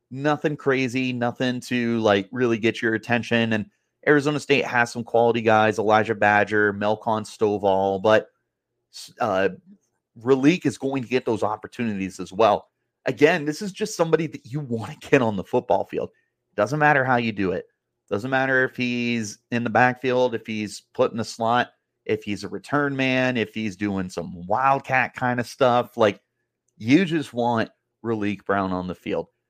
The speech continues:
This is a very, very exciting addition for the Sun Devils football team. You're, you're seriously looking at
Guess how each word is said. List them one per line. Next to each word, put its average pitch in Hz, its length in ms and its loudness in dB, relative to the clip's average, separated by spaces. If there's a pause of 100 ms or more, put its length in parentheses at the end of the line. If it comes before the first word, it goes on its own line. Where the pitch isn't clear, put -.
(140)
This 151 200 4
is 123 160 -4
a 95 140 0
very, 101 1000 0 (520)
very 123 880 4
exciting 101 600 0
addition 92 540 -2 (480)
for 120 160 0
the 107 80 0
Sun 104 240 -6
Devils 87 240 -4
football - 400 -4
team. 92 320 -12 (840)
You're, 160 680 -2 (100)
you're 147 240 0
seriously 165 580 -2
looking 127 420 -2
at 107 260 0